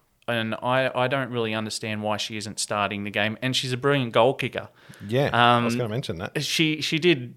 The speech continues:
Speaker 1: you know, just make her goal that she, she kicked on the weekend. It skimmed the post and
Speaker 2: Bit of
Speaker 1: just
Speaker 2: nerves,
Speaker 1: went in.
Speaker 2: maybe, bit of nerves.
Speaker 1: Yeah, a bit, bit of nerves. But, yeah, to me, she needs to be starting. She,
Speaker 2: Yeah.
Speaker 1: she's. I d-, I don't think we can be using her as impact off the bench.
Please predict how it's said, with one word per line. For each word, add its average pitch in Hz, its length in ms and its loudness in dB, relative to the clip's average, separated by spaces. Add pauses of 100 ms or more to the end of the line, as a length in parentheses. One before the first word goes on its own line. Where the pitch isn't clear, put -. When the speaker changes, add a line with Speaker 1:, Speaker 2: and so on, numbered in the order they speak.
(120)
Speaker 1:
you 139 120 2
know, 117 160 4
just 123 540 2
make 123 280 2 (280)
her 131 200 2
goal 160 520 4 (320)
that 147 220 -4
she, 156 200 -2
she 160 200 -2
kicked 165 260 2
on 160 120 6
the 151 60 4
weekend. 165 380 4
It 123 140 -2
skimmed 143 360 -2
the 117 40 -2
post 143 360 4
and 120 80 -2
Speaker 2:
Bit - 100 8
of 127 100 8
Speaker 1:
just 143 80 12
Speaker 2:
nerves, 156 80 12
Speaker 1:
went 127 120 8
in. 139 60 8
Speaker 2:
maybe, 214 220 6
bit 214 180 2
of 160 60 2
nerves. 170 160 4
Speaker 1:
Yeah, 277 80 2
a - 20 -2
bit, 202 240 2
bit 220 140 8
of 170 80 6
nerves. 180 340 8
But, 185 400 4 (180)
yeah, 170 280 6
to 180 180 0
me, 196 380 2
she - 400 2
needs 196 320 0
to 156 80 -4
be 143 160 0
starting. 113 560 0 (120)
She, 151 280 -4
Speaker 2:
Yeah. 98 180 -2
Speaker 1:
she's. 139 240 -4 (340)
I 135 100 -6
d-, 131 100 -2
I 131 120 2
don't 160 260 2
think 170 200 -4
we 151 80 -6
can 139 220 -4
be 127 100 0
using 117 380 -4
her 123 200 0
as 110 120 -4
impact 117 420 -4
off - 160 -8
the 110 80 -12
bench. 123 420 -2